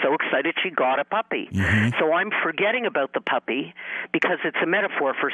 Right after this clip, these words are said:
Speaker 1: something. And I'm saying, what are you so, what were you so excited about that all of a sudden has turned into a big mess? And it was a job that she got that she was so excited she got that job.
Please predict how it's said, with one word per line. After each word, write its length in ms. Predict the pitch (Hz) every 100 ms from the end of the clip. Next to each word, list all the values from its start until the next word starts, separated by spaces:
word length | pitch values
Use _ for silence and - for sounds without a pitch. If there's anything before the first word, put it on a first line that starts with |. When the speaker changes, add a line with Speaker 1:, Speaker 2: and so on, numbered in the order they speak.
| -
Speaker 1:
something. 460 | 120 117 117 147 - -
And 120 | 147
I'm 200 | 143 147 -
saying, 260 | 170 147 139
what 180 | 151 185
are 60 |
you 160 | 208 196 -
so, 220 | 175 180 - - -
what 180 | 180 220
were 80 |
you 120 | 220 202 -
so 100 | 190
excited 480 | - - 208 214
about 300 | 180 156 147 -
that 140 | 151 -
all 180 | 185 208
of 60 | 214
a 80 | 208 -
sudden 240 | 175 160 143
has 140 | 143 -
turned 220 | 175 175
into 300 | 156 143 139
a 40 | 123
big 260 | 156 151
mess? 220 | 147 123 - - - - - -
And 120 | 160
it 80 | -
was 120 | 165 165
a 160 | 147 147
job 300 | 185 202 160
that 160 | 175 156 -
she 80 | 139
got 340 | 156 135 135
that 120 | 156 -
she 80 | -
was 140 | 147 139 -
so 180 | 214 202
excited 420 | 202 - 170 165 -
she 80 | 156
got 240 | 151 147
that 160 | 147 135
job. 420 | 165 170 151 139